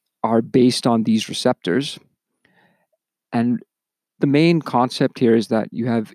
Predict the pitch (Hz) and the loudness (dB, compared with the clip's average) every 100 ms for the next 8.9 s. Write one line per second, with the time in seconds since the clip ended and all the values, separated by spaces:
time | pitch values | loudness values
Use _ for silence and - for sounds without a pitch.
0 | - 127 127 143 135 - 127 123 - 120 | -4 -4 -4 -4 -4 -4 -8 -8 -4 -2
1 | 120 117 104 _ - 123 120 123 117 101 | -2 -2 -6 _ -6 -4 -2 0 0 0
2 | - - - - 110 127 135 - - _ | -8 -8 -8 -4 -4 -4 -6 -10 -12 _
3 | 110 110 110 110 110 101 - 113 - 127 | -8 -6 -4 -4 -6 -6 -4 -4 0 2
4 | 120 104 - - 127 120 127 156 - 107 | 2 0 -4 -4 -4 2 2 2 0 -2
5 | 104 - 110 101 110 127 135 147 _ _ | -2 -4 -2 0 0 -2 -2 -6 _ _
6 | _ _ _ _ _ _ _ 139 143 - | _ _ _ _ _ _ _ 2 2 0
7 | 127 113 113 - _ _ _ _ - 120 | 0 2 0 -4 _ _ _ _ -4 -4
8 | - 117 120 117 - 120 110 107 | -2 0 2 0 0 -2 0 -4